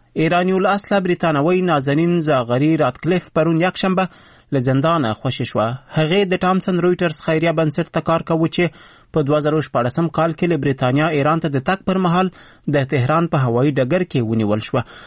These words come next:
پر هغې تور لګول شوی چې د ایران د رژیم د نسکورولو هڅه یې کوله، خو میرمن نازنین دا تورونه رد کړي. د ازادي راډیو د خبر مرکزي څانګه پرې راپور لري چې جزئیات یې صالح محمد صالح اوروي.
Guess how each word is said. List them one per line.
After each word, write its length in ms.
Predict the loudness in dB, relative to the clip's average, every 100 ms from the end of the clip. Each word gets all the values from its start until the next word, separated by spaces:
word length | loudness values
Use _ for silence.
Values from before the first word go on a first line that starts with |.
| -6
پر 80 | 0
هغې 320 | 0 2 0 0
تور 160 | 0 0
لګول 360 | 0 0 0
شوی 220 | 0 -2 0
چې 140 | 0 0
د 40 |
ایران 320 | 0 2 2
د 60 | 2
رژیم 320 | 0 2 0
د 60 | 2
نسکورولو 680 | 0 -2 -2 0 2 2
هڅه 260 | 0 -2 0
یې 80 | -2 0
کوله، 300 | -2 -2 -6 -14
خو 240 | -4 0
میرمن 380 | 2 2 2 2
نازنین 500 | 2 2 0 0 2
دا 120 | 0
تورونه 380 | 0 0 2 2
رد 160 | 0 -2
کړي. 180 | -2 -2 -4 -14 -20 -6
د 60 | 0
ازادي 320 | 0 0 0
راډیو 240 | 0 0 0
د 100 | -2
خبر 280 | 0 0 2
مرکزي 400 | 0 0 -2 0
څانګه 300 | 0 0 0
پرې 180 | 0 0
راپور 320 | 0 0 0
لري 240 | 0 0
چې 160 | 0 -2 -2 -6 -20 _
جزئیات 480 | -2 0 0 0 0
یې 40 |
صالح 300 | -2 -2 0
محمد 340 | -2 0 -2 -2
صالح 500 | -2 0 2 0 -2
اوروي. 340 | -2 -2 -4